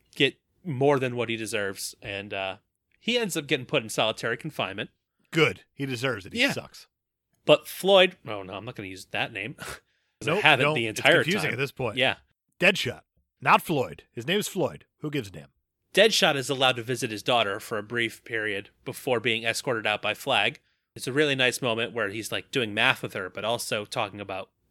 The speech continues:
Speaker 1: killing people, really.
Speaker 2: Gotta train the next generation, as
Speaker 1: Yeah,
Speaker 2: we all know.
Speaker 1: sure. Croc gets B E T because, you know, really flesh out that character.
Speaker 2: Croc is useless. We know that.
Speaker 1: And Harley gets an espresso machine for her cell.
Speaker 2: That's what she wanted, though.
Speaker 1: Yeah.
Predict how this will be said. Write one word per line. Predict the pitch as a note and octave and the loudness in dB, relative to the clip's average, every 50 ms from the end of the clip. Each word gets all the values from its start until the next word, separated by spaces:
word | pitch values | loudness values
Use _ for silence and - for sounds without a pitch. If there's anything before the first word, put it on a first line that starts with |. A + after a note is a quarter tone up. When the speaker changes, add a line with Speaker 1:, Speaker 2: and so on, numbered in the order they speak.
| _ | _
Speaker 1:
killing | - - A#2+ G2+ F#2+ F2 | -10 -8 -8 -8 -8 -8
people, | - G2+ F#2+ - F2 F2+ | -8 -8 -8 -10 -12 -12
really. | G#2 G#2 F#2+ F2+ F2+ F#2+ F#2 - - - - - _ _ _ _ _ - | -10 -10 -8 -8 -8 -10 -10 -12 -14 -18 -18 -20 _ _ _ _ _ -6
Speaker 2:
Gotta | A#3+ A#3 G3+ | -6 -6 -4
train | - - A3+ A3+ A3+ | -6 -8 -8 -6 -6
the | A#3 | -8
next | A#3+ A#3 - | -8 -6 -6
generation, | - B3 B3+ C#4+ D4+ C#4+ - - G2+ E2+ D#2+ - | -6 -6 -6 -6 -6 -6 -8 -10 -12 -14 -10 -6
as | D4+ F#4 | -4 -2
Speaker 1:
Yeah, | G4+ F4 | -2 -2
Speaker 2:
we | - - | -2 -2
all | F#3+ | -4
know. | A3 F#3 - | -4 -6 -6
Speaker 1:
sure. | - - - - F4 - - _ _ _ _ _ | -6 -6 -4 -4 -4 -4 -6 _ _ _ _ _
Croc | - - - F#3 - - - - | -2 4 6 6 6 4 2 0
gets | - G#2 - - - | 0 0 0 -2 0
B | - - F3+ | 2 4 4
E | F3+ - F3+ F3 | 4 2 0 -2
T | F3 - - D#3 D3 D#3 - - _ _ _ - | -2 0 0 2 2 0 -2 -4 _ _ _ -8
because, | D#3 C#3 - D#3 C#3+ C#3 C3 - - - _ _ | -8 -4 0 2 2 2 2 -2 -4 -6 _ _
you | - D#3 D#3+ | -6 -4 0
know, | C#3+ A2+ G#2 | 0 0 0
really | G#2+ B2+ D3 D3+ C#3+ | 0 0 0 0 0
flesh | - - D3+ B2+ - - | 0 0 -2 0 2 2
out | D3 B2 - | 0 0 2
that | - B2+ C3+ - | 0 0 0 -2
character. | - G#2+ F#2+ F#2+ F#2 - - A2+ A2+ - _ _ _ _ _ _ _ _ - | -4 -8 -8 -8 -8 -8 -6 -6 -6 -8 _ _ _ _ _ _ _ _ -6
Speaker 2:
Croc | - C3+ C3 - - | -2 0 0 0 -2
is | A#2+ G#2+ | -4 -6
useless. | A2+ G#2+ - - D3 - - - - | -6 -6 -4 -6 -8 -8 -10 -12 -14
We | A2+ A2 | -12 -10
know | G#2 F#2 | -10 -8
that. | F#2+ A2+ C#3+ | -6 0 6
Speaker 1:
And | D#3 C#3 C3+ C3+ C3+ - - | 8 8 8 8 4 0 0
Harley | - D#3+ E3+ F3+ F3 E3+ E3 | 6 8 8 8 8 6 4
gets | D#3 D3 D#3 D3+ - - | 4 4 4 4 2 0
an | D#3 | -2
espresso | C#3+ - - - F#3 E3+ - - - C3+ | -2 -4 -2 2 2 2 2 2 0 -2
machine | A2+ A2 - - B2+ A2 G#2+ | -2 -2 -4 -4 -4 -4 -6
for | - - B2 B2 | -6 -6 -6 -4
her | B2+ | -6
cell. | - - - B2 F#2+ F#2 - - _ _ _ _ _ _ _ - | -6 -4 -4 -4 -4 -6 -8 -12 _ _ _ _ _ _ _ 2
Speaker 2:
That's | D3+ D3+ D3+ - | 2 2 4 2
what | F#3 E3+ - | 0 -2 0
she | - F#3 | 0 -2
wanted, | D3+ C3 A#2+ F#3 B3+ D#4 E4+ D4 A3 E3 D#3 | -2 0 4 8 10 10 10 10 8 8 10
though. | F3 D#3+ C3 G2+ - C#3 C#3 | 10 10 10 8 6 -2 -4
Speaker 1:
Yeah. | F3+ A#3+ A3+ F#3+ | -2 0 0 0